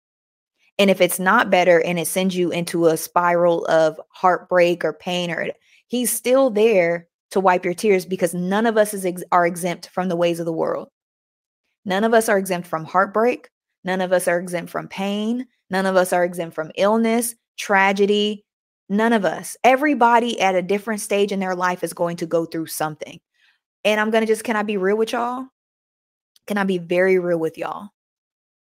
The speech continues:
I'm a little scared, and I'm giving my, I'm casting my burdens upon God because I'm staying in the present. And I wanna have peace and, and, and, and be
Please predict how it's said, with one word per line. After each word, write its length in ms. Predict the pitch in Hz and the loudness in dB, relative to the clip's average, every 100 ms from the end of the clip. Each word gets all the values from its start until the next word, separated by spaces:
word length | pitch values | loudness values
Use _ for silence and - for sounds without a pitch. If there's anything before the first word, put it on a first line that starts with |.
| _ _ - | _ _ -2
I'm 200 | 196 226 | 0 2
a 120 | 202 | 2
little 600 | 185 190 220 240 262 262 | 2 0 6 8 8 6
scared, 600 | 262 - 196 170 160 160 | 0 -2 2 4 4 0
and 120 | 147 | -2
I'm 140 | 165 175 | -4 0
giving 240 | 180 190 | 0 0
my, 180 | 185 175 | 0 0
I'm 140 | 156 | -2
casting 380 | 175 196 190 180 | -2 -2 -2 -4
my 100 | 185 | -4
burdens 400 | 180 165 165 165 | -2 0 -2 -4
upon 300 | 175 170 151 | -8 -6 -4
God 280 | 165 151 151 | 0 0 0
because 200 | 160 165 | -4 -8
I'm 80 | 156 | -10
staying 320 | - 160 165 | -4 -4 -4
in 80 | 160 | -8
the 80 | 156 | -10
present. 540 | - 151 143 143 - _ _ _ _ _ _ _ _ _ _ _ _ | -6 -6 -6 -10 -14 _ _ _ _ _ _ _ _ _ _ _ _
And 100 | 165 | -2
I 60 | 156 | -2
wanna 220 | 151 151 | 0 -2
have 240 | 170 151 - | -2 -4 -6
peace 320 | 175 165 - | -8 -8 -8
and, 200 | 160 - | -8 -6
and, 180 | 147 143 | -6 -6
and, 220 | 101 127 | -6 -8
and 260 | - 156 160 | -12 -10 -6
be 460 | 151 147 131 - | -2 -2 -4 -10